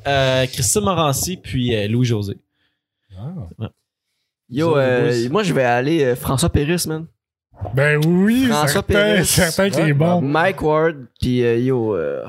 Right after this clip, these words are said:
Speaker 1: Ouais, lui.
Speaker 3: Ya-, Yannick ? Yannick Desmartino ?
Speaker 1: Fort,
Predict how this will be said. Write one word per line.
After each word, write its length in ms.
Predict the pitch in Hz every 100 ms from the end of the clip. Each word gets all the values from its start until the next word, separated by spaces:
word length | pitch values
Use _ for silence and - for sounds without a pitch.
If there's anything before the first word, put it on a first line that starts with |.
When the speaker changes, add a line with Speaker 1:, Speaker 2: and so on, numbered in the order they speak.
| - - - - - - - - - - _ - - - - - _ - - - - - _ _ -
Speaker 1:
Ouais, 260 | 135 185 -
lui. 160 | 127
Speaker 3:
Ya-, 120 | 151 143
Yannick ? 520 | 147 196 - - - _ -
Yannick 220 | 143 190
Desmartino ? 360 | 180 - 240 - _ - -
Speaker 1:
Fort, 360 | 131 190 -